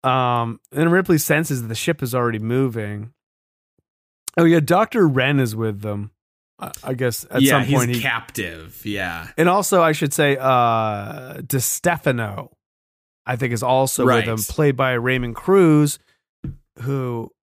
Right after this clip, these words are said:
Speaker 2: Who's in everything.
Speaker 1: Yeah, well, I, I primi-, primarily recognize him as Tuco from, from Breaking Bad.
Speaker 2: Right.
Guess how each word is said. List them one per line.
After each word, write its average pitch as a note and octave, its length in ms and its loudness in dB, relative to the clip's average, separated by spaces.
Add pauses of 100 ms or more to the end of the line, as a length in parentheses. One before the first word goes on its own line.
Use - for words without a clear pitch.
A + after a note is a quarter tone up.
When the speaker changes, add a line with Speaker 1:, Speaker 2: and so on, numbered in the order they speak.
Speaker 2:
Who's C3+ 200 2
in C3 140 0
everything. B2+ 720 -2
Speaker 1:
Yeah, C3 360 0
well, B2+ 120 -8 (280)
I, F3 160 0
I G#3 40 2
primi-, C3+ 500 0 (100)
primarily B2 760 -2
recognize A#2+ 500 -6
him A#2 220 -8
as A2+ 400 -8
Tuco C3 540 2
from, A2+ 340 -8 (300)
from A#2 240 -8
Breaking B2 400 -2
Bad. - 340 -16 (760)
Speaker 2:
Right. A2 480 -4